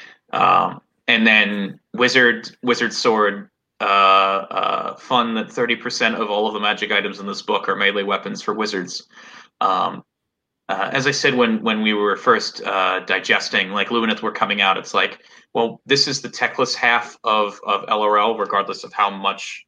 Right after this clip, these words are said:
that feels like half of the two, the, the sun and the moon. Uh, Teclis is the wizards. Wizard heroes are probably going to lead the army, which means that comes with all the caveats where it's like, your general is a wizard. Your general is not gonna be a combat character.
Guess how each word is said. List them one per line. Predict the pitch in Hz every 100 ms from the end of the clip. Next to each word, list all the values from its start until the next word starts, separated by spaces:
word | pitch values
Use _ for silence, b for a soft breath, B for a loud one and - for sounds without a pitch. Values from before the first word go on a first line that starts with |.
| -
that | 101 -
feels | 104 95
like | 107 - - - -
half | 110 98 -
of | 104 95 - - _ _ _
the | -
two, | 104 - -
the, | 98 92 90
the | 95
sun | 120 98
and | 98
the |
moon. | 101 117 120 123 - B B _
Uh, | -
Teclis | - 131 127 120 131
is | 110
the | 104
wizards. | 120 127 135 131 - 120
Wizard | 113 - -
heroes | 143 120 117 113
are |
probably | 104 113 110 104
going | 107 101
to |
lead | 98 107 101
the | 110
army, | 98 117 131 127 135 _ _ _ _
which | 110 -
means | 117 101
that | 101 -
comes | 107 104
with | 107
all | 101
the | 101
caveats | 113 107 110 101 -
where | 101
it's | 98
like, | 95 -
your | 104
general | 107 110 113
is | 110
a |
wizard. | 107 104 92 76 -
Your | 101
general | 104 101 104
is | 101
not | 95
gonna | 107
be | 98
a | 92
combat | 117 120 110
character. | 123 110 107 107 98